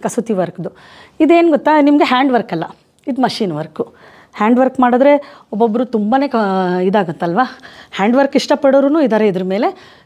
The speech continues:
ಕ-, ಸ್ವಲ್ಪ ಮಷಿನ್ ವರ್ಕ್ ಬೇಕು ಅಂತನ್ನೋರು ಇದ್ರು, ಅದ್ರ ಮೇಲೆ ಈಗ ಮಷಿನ್ ವರ್ಕ್‌ದಿದೆ. ಇದೆಲ್ಲ ಮಷಿನ್ ವರ್ಕ್‌ದು.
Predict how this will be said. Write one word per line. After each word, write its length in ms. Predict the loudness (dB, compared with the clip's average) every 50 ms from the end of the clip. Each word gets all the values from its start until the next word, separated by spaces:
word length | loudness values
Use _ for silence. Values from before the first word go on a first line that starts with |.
| _ _ -2
ಕ-, 280 | 0 2 4 4 4 2
ಸ್ವಲ್ಪ 220 | 2 0 0 0 2
ಮಷಿನ್ 320 | 2 2 0 0 0 2
ವರ್ಕ್ 200 | 2 2 0 2 2
ಬೇಕು 280 | 2 2 2 2 0
ಅಂತನ್ನೋರು 440 | -2 -2 0 -2 -2 -2 -4 -6 -6
ಇದ್ರು, 200 | -6 -4 -2 0
ಅದ್ರ 180 | 0 2 2 2
ಮೇಲೆ 280 | 2 2 2 4 2 2
ಈಗ 100 | 2 2 0 -2 -4 -14 -20 -20 _ _ -10 -8
ಮಷಿನ್ 240 | -8 -6 -4 -4
ವರ್ಕ್‌ದಿದೆ. 500 | -4 -4 -6 -6 -8 -10 -10 -8 -8 -10 -10 -6 -2
ಇದೆಲ್ಲ 200 | 0 2 2 4 2
ಮಷಿನ್ 340 | 2 0 -2 -4 -6 -6
ವರ್ಕ್‌ದು. 340 | -6 -6 -8 -10 -12 -14 -14